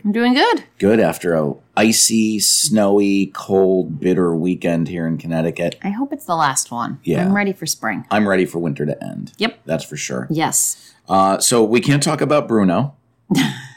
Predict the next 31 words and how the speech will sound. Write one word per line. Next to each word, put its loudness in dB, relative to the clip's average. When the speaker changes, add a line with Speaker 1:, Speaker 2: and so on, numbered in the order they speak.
Speaker 2:
But 0
Speaker 1:
No. 0
Speaker 2:
what 2
we 4
can 2
talk 2
about 0
from -2
the 2
Disney 0
Parks -4
blog 0
is 0
the 0
new 2
Encanto-inspired 0
garden 0
at -4
the -2
Epcot -2
International -2
Flower 0
and 0
Garden 0
Festival. -8
Speaker 1:
Yes. 2
Um, 0
this 0
new 2
inspired 2
garden, 2